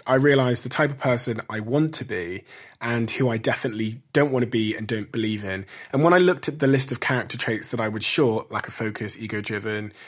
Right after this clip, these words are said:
um, believes they're in bullshit, um, doing it for the wrong reasons, doesn't work hard, those are the key things I, I need to make sure I never, ever, ever exhibit in my character or within my performance. Um, I implore you again to do the same exercise and,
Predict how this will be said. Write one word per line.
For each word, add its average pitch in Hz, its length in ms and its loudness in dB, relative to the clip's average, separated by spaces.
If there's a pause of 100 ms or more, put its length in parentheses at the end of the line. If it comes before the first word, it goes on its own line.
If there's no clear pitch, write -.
(180)
um, 104 200 -2
believes 117 300 2
they're 110 120 2
in 107 80 -4
bullshit, 131 640 2 (440)
um, 104 320 -2
doing 131 180 4
it 117 40 -4
for 120 100 -4
the - 20 0
wrong 113 140 0
reasons, 117 340 0
doesn't 117 220 -2
work 104 180 -4
hard, 107 240 -4 (340)
those 165 300 6
are - 20 -2
the 160 80 2
key 143 200 0
things 113 520 0
I, 113 440 -2
I 113 80 -4
need 127 260 2
to 131 120 0
make 117 200 0
sure 101 420 -4
I 107 220 -4
never, 117 540 -2
ever, 110 280 -6
ever 107 280 -6
exhibit 110 420 -6
in 110 80 -10
my 104 140 -4
character 101 760 -4
or 110 160 -10
within 110 240 -8
my 104 140 -4
performance. 98 680 -6 (500)
Um, 110 300 -2
I 143 140 6
implore 139 320 4
you 127 160 4
again 117 480 0
to 117 100 -6
do 117 140 0
the 113 80 -4
same 110 260 -2
exercise 101 720 -2
and, 110 220 -6